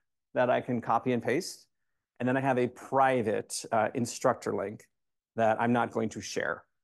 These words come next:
but I'll use to see the progress of the students on any given activity. And then as a student, uh, we'll pretend we're a student. This is the screen they see.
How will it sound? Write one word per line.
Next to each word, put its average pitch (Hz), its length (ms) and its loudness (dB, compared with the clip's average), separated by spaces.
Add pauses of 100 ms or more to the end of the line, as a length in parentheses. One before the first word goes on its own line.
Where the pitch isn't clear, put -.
(160)
but 120 100 2
I'll 113 160 4
use 127 360 4
to 113 80 -6
see 120 500 -2
the 113 100 -4
progress 113 460 0
of 110 80 -4
the 104 60 -8
students 107 560 -6 (380)
on 117 140 0
any 110 160 2
given 113 260 0
activity. 107 560 -2 (1400)
And 120 120 4
then 165 160 6
as 220 280 0
a 160 60 0
student, 107 520 -2 (640)
uh, 107 380 0 (1600)
we'll 123 80 -2
pretend 120 300 0
we're 113 120 4
a 101 80 2
student. 170 560 -2 (2750)
This 156 280 2
is 165 160 2
the 151 80 2
screen 127 360 0
they 135 180 4
see. 135 460 -2